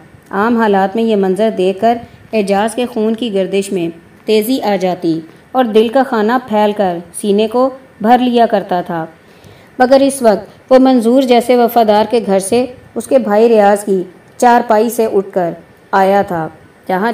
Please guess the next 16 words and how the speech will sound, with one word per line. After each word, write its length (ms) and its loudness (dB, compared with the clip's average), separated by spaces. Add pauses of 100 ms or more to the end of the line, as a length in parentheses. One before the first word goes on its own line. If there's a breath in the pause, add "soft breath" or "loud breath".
چار 340 2
آدمیوں 440 0
نے 180 0 (320 loud breath)
ریاض 380 2
کو 100 2
بازوؤں 540 0 (260)
اور 140 2
ٹانگوں 340 0
سے 120 -2
پکڑ 320 -2
کر 160 0
قابو 240 0
میں 140 -2
رکھا 300 -2
ہوا 240 0
تھا 260 -6